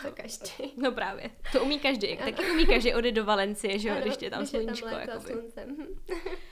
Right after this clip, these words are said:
Speaker 1: Takže byla takováhle zima, my jsme potom ještě šli na zmrzku, že jo, protože jsme chtěli jako to stihnout, tak jsme zase
Speaker 2: Mhm,
Speaker 1: měli
Speaker 2: takže
Speaker 1: nějak asi
Speaker 2: zmrzlí
Speaker 1: poslední
Speaker 2: jsme šli
Speaker 1: den, že
Speaker 2: ještě
Speaker 1: jo.
Speaker 2: na zmrzku.
Speaker 1: No, jo, a potom jsme tam seděli na tom náměstí
Speaker 2: Mhm.
Speaker 1: a měli jsme s sebou korunu. A já jsem chtěla otevřít, ale neměli jsme otvírák.
Speaker 2: Hmm.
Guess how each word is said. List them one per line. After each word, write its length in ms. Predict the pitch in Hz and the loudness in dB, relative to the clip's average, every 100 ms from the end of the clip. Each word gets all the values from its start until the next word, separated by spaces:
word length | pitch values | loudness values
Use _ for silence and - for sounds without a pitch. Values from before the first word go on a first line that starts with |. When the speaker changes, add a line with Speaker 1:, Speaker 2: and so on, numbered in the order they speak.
| - - - - - - | -10 -8 -8 -14 -14 -6
Speaker 1:
Takže 140 | 254 | -2
byla 120 | 269 269 | 0 0
takováhle 340 | 285 294 302 | 2 2 0
zima, 260 | 254 214 190 | -2 -4 -6
my 120 | 226 | -6
jsme 120 | 240 | -8
potom 220 | 226 240 | -6 -6
ještě 220 | 226 254 | -6 -6
šli 180 | 233 262 | -4 -4
na 160 | 247 240 | -2 -2
zmrzku, 560 | 247 247 285 - - | -2 -2 -4 -6 -8
že 100 | 202 | -6
jo, 60 | 196 | -6
protože 200 | - 220 | -8 -8
jsme 160 | 226 214 | -8 -8
chtěli 280 | - 226 214 | -6 -4 -4
jako 220 | 214 214 - - | -6 -8 -10 -12
to 120 | 233 | -10
stihnout, 480 | - 247 233 202 202 | -6 -4 -2 -2 -2
tak 100 | 226 | -6
jsme 160 | 233 | -4
zase 140 | 233 277 | -2 0
Speaker 2:
Mhm, 120 | 240 | 0
Speaker 1:
měli 220 | 220 220 | 0 0
Speaker 2:
takže 120 | 214 | 2
Speaker 1:
nějak 140 | 214 277 | 0 0
asi 80 | 277 | -2
Speaker 2:
zmrzlí 160 | 247 | -4
Speaker 1:
poslední 380 | 254 254 226 233 226 | -6 -4 -4 -2 -2
Speaker 2:
jsme 80 | 208 | -2
šli 80 | - | -2
Speaker 1:
den, 100 | 208 | -4
že 80 | |
Speaker 2:
ještě 80 | 208 | -4
Speaker 1:
jo. 80 | 277 | -6
Speaker 2:
na 60 | 226 | -8
zmrzku. 520 | 233 233 - - - 277 - - - - - | -14 -16 -16 -18 -18 -18 -16 -14 -12 -14 -6
Speaker 1:
No, 340 | 233 196 170 - - - - - - | -2 0 -2 -8 -18 -20 -18 -14 -2
jo, 140 | 254 | 2
a 80 | 208 | 2
potom 200 | 226 277 | 0 -4
jsme 140 | 311 311 | -4 -4
tam 260 | 311 294 | -4 -6
seděli 340 | 302 254 285 277 | -6 -4 -2 -2
na 100 | 277 | -4
tom 220 | 311 294 | -4 -2
náměstí 760 | 247 226 220 226 254 277 285 277 214 | 0 -2 -4 -6 -4 -6 -4 -6 -6
Speaker 2:
Mhm. 120 | 220 | -6
Speaker 1:
a 280 | 214 208 208 | -4 -2 -2
měli 220 | 226 233 | -2 -4
jsme 140 | 240 247 | -6 -4
s 40 | |
sebou 220 | 254 269 | -2 -2
korunu. 500 | 277 240 226 202 - - - - - - - - | -2 -2 -2 -2 -6 -14 -20 -20 -20 -20 -20 -12
A 60 | 226 | -10
já 60 | |
jsem 160 | 226 262 | -6 -4
chtěla 180 | 269 233 | -2 -2
otevřít, 360 | 233 226 226 | -2 -4 -4
ale 120 | 226 240 | -6 -4
neměli 260 | 233 226 | -2 -2
jsme 140 | 226 233 | -4 -8
otvírák. 480 | 226 220 220 - | -10 -10 -6 -6
Speaker 2:
Hmm. 100 | 208 | -6